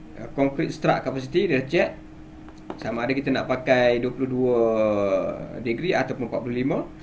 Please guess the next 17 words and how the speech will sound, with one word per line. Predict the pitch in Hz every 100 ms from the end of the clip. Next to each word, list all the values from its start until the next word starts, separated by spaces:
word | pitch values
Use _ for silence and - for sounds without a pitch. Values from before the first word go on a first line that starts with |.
| - - -
Lepas | 131 -
tu | 185
barulah | 180 175 160 160
kita | 147 156
calculate | 151 143 131 -
pula | 131 120 -
shear | - - 139
force | - 170 160 123
dekat | 117 143 123 - - -
V | 117 147 151
E | 143
D | 135 117
dua | 104 87 65
ni. | - - - - - - - - - - - 127
Kita | 135
calculate | 139 160 196 135
balik | 147 185